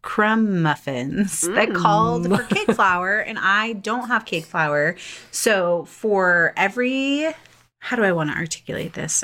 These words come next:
Speaker 1: in a, in a brilliant way? For cake flour, it's just one cup of all-purpose flour minus two te-, two tablespoons. If you have cornstarch, you can also add in a tablespoon of cornstarch 'cause that'll help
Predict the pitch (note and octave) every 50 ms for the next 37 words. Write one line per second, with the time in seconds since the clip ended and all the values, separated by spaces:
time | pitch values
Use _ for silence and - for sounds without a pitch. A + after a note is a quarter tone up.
0 | - - F3 E3+ D3+ C#3+ D#3+ - _ - F#3+ F#3 E3+ D#3+ D3 - D#3+ D3+ C#3+ C#3+
1 | C#3 B2+ F#2+ D#2 C#3 C3 - F#2 F2+ B2+ F#3 D#3+ - - - - - - - -
2 | A3+ G#3+ - - D#4 D4+ - - A#3+ G3+ F#3 F#3 F#3 F3+ - F3 F#3 - - -
3 | G3 F#3+ - F3+ D#3 D#3 E3 E3+ F3 F3 F3+ F#3 G3 G#3 A3 A3 - - G3 F3
4 | F3 G#3+ - _ - - _ _ _ _ _ _ _ _ - F#3 F3+ E3 D#3+ D#3
5 | D3+ D#3 - G#3 - _ _ _ - _ _ - F3 F3+ F3+ F3+ - G3+ F3+ F3+
6 | F3 - - F3+ C#3 C#3 C3+ C3 C3 B2+ C3 D3 E3 F3 - _ _ _ - -
7 | _ _ _ - F3+ F3+ F3+ E3+ E3 E3 E3 E3 G3+ - - - - - G3+ F3+
8 | E3+ E3 E3 E3 - - - D3+ - - _ _ - - - G#3+ G#3 - G3+ -
9 | - - D3 - E3 G3 A3+ A3 - C4+ C#4 D4 D#4 E4 D4+ - - _ A3+ A3+
10 | A#3+ A#3+ A3 A3+ - F#3 F3+ B3 C#4 - - - - E3+ D#3+ E3+ F3+ - - A3
11 | G#3+ A3 A#3+ A3 - F3+ F3+ F3 - D3+ D#3+ D#3+ - - E3+ D#3 C#3+ - - -
12 | E3 E3 D#3 D3+ D#3 D#3 - - - D3+ D3 D3 D#3 F3+ - D#3+ D#3+ - D3+ B2+
13 | B2+ D3 - - D#3+ D3 D3 C#3+ - - - C3+ B2 - - - F3+ G3 A3 -
14 | - - E3 D3+ B2 B2 B2+ D3 - E3+ C#3+ C3 - -